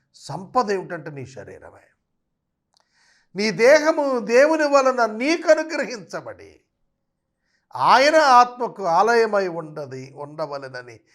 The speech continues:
నీవు ఎరుగవా? ఎస్, it's a God's temple. God is dwelling in your body. నీ శరీరంలో దేవుడు నివసిస్తున్నాడు.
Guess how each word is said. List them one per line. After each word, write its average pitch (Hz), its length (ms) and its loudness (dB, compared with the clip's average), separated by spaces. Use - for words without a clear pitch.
నీవు 131 260 -10
ఎరుగవా? 104 600 -18
ఎస్, 240 280 -20
it's 185 240 -10
a - 60 -12
God's 220 420 -4
temple. 330 500 -4
God 233 280 2
is 175 60 -6
dwelling 320 400 2
in 349 60 -6
your 339 120 0
body. 320 380 -8
నీ 185 100 -4
శరీరంలో 302 600 0
దేవుడు 262 520 2
నివసిస్తున్నాడు. 269 800 -14